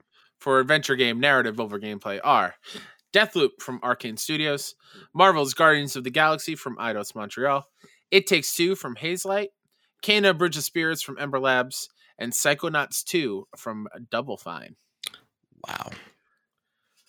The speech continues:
Speaker 2: Wow, wow, wow, wow, wow, wow, wow. Kyle.
Speaker 1: Yes.
Speaker 2: Narrative over gameplay.
Speaker 1: See, here, here's my,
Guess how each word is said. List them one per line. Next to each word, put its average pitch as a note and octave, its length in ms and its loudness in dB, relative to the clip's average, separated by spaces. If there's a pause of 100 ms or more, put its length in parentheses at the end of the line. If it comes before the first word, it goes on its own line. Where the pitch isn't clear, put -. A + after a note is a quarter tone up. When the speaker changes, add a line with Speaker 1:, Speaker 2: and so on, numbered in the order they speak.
Speaker 2:
Wow, E2+ 180 4
wow, D2 140 4
wow, B1+ 140 0
wow, A#1+ 160 -4
wow, - 160 -6
wow, G#1 120 -8 (120)
wow. - 140 -12 (920)
Kyle. F#2 300 2 (760)
Speaker 1:
Yes. - 420 0 (1040)
Speaker 2:
Narrative D3 540 6
over A#2 320 6
gameplay. C#2+ 580 -4 (500)
Speaker 1:
See, F3 360 4
here, G3+ 380 8
here's G3+ 420 0
my, D3+ 640 4